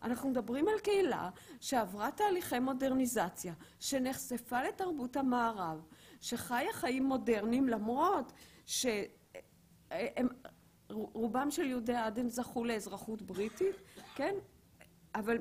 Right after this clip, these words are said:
מצד שני, אנחנו גם ראינו, הם ממשיכים לשמור על, על, על שמירה קפדנית על המסורת, על המנהגים בתחום ה-, הדת, אבל מכל יתר הבחינות האחרות, זאת קהילה מודרנית.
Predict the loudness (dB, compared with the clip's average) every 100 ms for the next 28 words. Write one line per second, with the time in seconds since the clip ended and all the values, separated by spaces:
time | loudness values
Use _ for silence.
0 | 4 2 2 -2 0 4 4 6 4 2
1 | 0 -10 -6 -4 -2 -2 -2 -2 0 2
2 | 4 2 0 -6 -20 -8 0 2 2 0
3 | -4 -2 0 0 0 0 2 2 2 0
4 | -2 -2 -2 -2 -2 -4 -8 -6 -4 -2
5 | 0 0 -2 -6 -12 -6 -2 -2 -2 -6
6 | -4 -4 -4 -2 -2 -2 -4 0 2 4
7 | 4 0 -6 -4 -4 -6 -6 -6 -6 -10
8 | -8 -4 -2 -2 -6 -18 -20 -20 -8 -6
9 | 0 0 0 -4 -20 -10 -4 2 4 6
10 | 4 2 4 4 4 2 2 -2 -2 0
11 | 0 0 -4 -4 -4 -4 -4 -2 -2 0
12 | 0 0 2 4 4 4 2